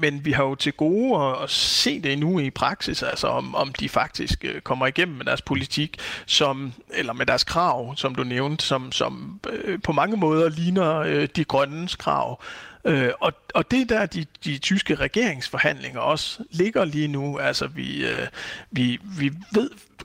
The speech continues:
generelt relativt lidt, øh, om, hvad, hvad de faktisk, øh, øh, planlægger, og hvad de forhandler om, de her, øh, øh, tre partier. Vi, vi, altså, vi har set resultatet af deres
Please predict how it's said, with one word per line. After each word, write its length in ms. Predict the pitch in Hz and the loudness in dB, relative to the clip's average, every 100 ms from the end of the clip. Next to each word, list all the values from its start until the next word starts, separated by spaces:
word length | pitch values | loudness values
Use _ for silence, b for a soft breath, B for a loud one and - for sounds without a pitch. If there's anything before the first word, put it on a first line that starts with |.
| - - | -4 0
generelt 680 | 160 139 165 190 - - - - - | 0 2 2 2 -2 -12 -14 -6 0
relativt 580 | 185 220 - 190 190 180 | 2 2 2 0 0 2
lidt, 440 | 180 226 - - - | 2 2 -4 -8 -4
øh, 320 | 180 151 139 139 | 0 2 2 2
om, 200 | 175 160 - 233 | 2 2 -2 0
hvad, 200 | 156 147 | 2 2
hvad 180 | 170 160 | 2 2
de 100 | 165 | 2
faktisk, 560 | - 139 - 143 - | 2 2 0 0 0
øh, 460 | 135 127 123 120 123 143 | 0 2 0 0 -2 -2
øh, 200 | 139 147 | -2 -2
planlægger, 640 | - 170 202 156 139 139 | 2 4 4 4 4 4
og 120 | 127 | 2
hvad 140 | 131 139 | 2 0
de 100 | 151 | 2
forhandler 420 | - 160 165 143 | 2 2 0 0
om, 200 | 131 139 B B B - | 0 -2 B B B 0
de 80 | 139 | 4
her, 240 | 143 127 | 4 2
øh, 460 | 131 135 127 131 131 | 0 0 -2 -2 -2
øh, 220 | 202 127 | 0 0
tre 260 | - 151 151 | 2 0 0
partier. 440 | 151 - 165 127 120 | -2 -2 -2 -2 -4
Vi, 320 | 156 143 135 - - | -6 -10 -10 -14 -14
vi, 100 | 226 - | -4 -2
altså, 220 | 135 139 | 0 -2
vi 100 | 131 | -2
har 120 | 127 | 0
set 440 | - 214 156 - B B B - - | 2 2 0 -2 B B B -14 -2
resultatet 600 | 151 165 147 208 196 151 | -2 0 0 2 2 0
af 160 | 135 131 | 2 2
deres 260 | 135 131 | 2 0